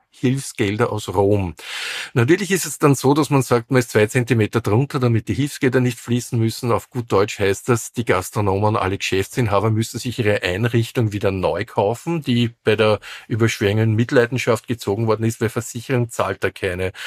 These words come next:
Das heißt, es ist schon ein gewisser Prozentsatz dann weggefallen. Es hat dann im Jahr drauf diese Riesenüberschwemmung gegeben, wo Venedig eigentlich von, ja, äh, von Oktober, November bis in den Jänner hinein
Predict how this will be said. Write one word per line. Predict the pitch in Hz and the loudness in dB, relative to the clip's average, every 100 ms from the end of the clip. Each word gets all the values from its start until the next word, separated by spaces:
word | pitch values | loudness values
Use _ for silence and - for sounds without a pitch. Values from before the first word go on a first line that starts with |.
| - - | -12 -8
Das | 107 - | -2 2
heißt, | 131 - | 2 2
es | |
ist | 147 | 0
schon | 170 | 0
ein | |
gewisser | 151 131 - 165 | 0 -4 -2 2
Prozentsatz | 147 123 110 123 - 139 - | 2 2 -2 -2 0 -2 -2
dann | 131 120 101 | -2 -2 -2
weggefallen. | 98 - 135 110 104 131 143 | -4 -4 -2 0 0 0 -2
Es | 117 - | -4 -2
hat | 117 - | 0 2
dann | 123 117 - | 2 0 -2
im | 117 107 | 0 2
Jahr | 87 110 | 0 -2
drauf | - 101 110 147 | 0 2 2 0
diese | - 123 120 117 | -4 0 0 2
Riesenüberschwemmung | 139 - 143 131 - 104 107 123 | -2 -2 0 0 0 -2 0 -2
gegeben, | 120 117 107 120 127 - - - - - - | -4 -4 -2 0 -2 -4 -14 -12 -12 -8 2
wo | 127 | 4
Venedig | 127 120 110 135 135 | 6 6 6 4 2
eigentlich | 113 107 135 117 120 - | 2 2 2 2 -2 -4
von, | - 120 117 110 104 | -2 2 2 0 0
ja, | 107 110 104 110 101 98 98 | 2 2 2 4 4 4 0
äh, | |
von | - 107 110 | -4 -4 -4
Oktober, | 110 - 101 101 127 | -8 -8 -4 0 2
November | 117 98 98 113 117 117 113 | 2 0 -2 0 2 2 0
bis | - 131 - | -8 -8 -6
in | 117 | -4
den | 113 104 | -4 -4
Jänner | 90 101 107 | -4 -4 -2
hinein | 110 98 90 98 | -2 -2 -2 -4